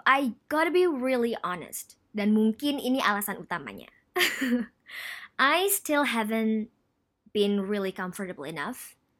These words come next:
with the medium, or, well, having myself talking.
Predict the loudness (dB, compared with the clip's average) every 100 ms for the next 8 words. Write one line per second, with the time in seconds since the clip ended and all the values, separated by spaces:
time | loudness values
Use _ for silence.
0 | _ -6 -4 -4 -6 -8 -8 -8 -10 _
1 | _ _ _ _ _ _ _ -4 -2 0
2 | 0 4 4 2 -2 -4 -4 -4 -6 -8
3 | -10 -8 -8 -6 -6 -6 -10